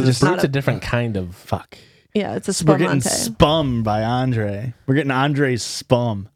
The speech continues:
Speaker 2: Andre Spumante.
Speaker 3: I would let Andre spum me. Am I the asshole for breaking up with a guy because he's in love with his sister?
Speaker 1: Whoa.
Speaker 2: Hang on.
Speaker 1: We need a lot of context.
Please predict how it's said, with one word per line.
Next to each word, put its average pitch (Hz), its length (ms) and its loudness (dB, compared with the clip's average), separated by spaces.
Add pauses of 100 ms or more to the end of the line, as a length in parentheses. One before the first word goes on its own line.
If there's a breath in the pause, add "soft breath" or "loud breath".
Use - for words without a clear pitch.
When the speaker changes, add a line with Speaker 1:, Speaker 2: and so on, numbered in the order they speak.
(100)
Speaker 2:
Andre 208 340 -2
Spumante. 190 560 -4
Speaker 3:
I 131 160 2
would 160 100 -2
let 110 160 0
Andre 92 300 -2
spum 90 320 -2
me. 95 240 -4 (600 loud breath)
Am 294 160 4
I 320 120 4
the 160 140 0
asshole 139 480 0
for 127 180 0
breaking 113 560 0
up 135 200 -2 (120)
with 135 180 2
a 135 60 4
guy 127 400 0
because 127 420 0
he's 131 180 0
in 127 160 -2
love 139 280 0
with 147 140 -2
his 147 180 -2
sister? 180 520 -2 (340)
Speaker 1:
Whoa. 123 760 2
Speaker 2:
Hang 320 440 -2
on. 185 360 0
Speaker 1:
We 151 120 4
need 175 100 2
a 127 80 2
lot 123 240 0
of 98 80 -4
context. 120 1120 -4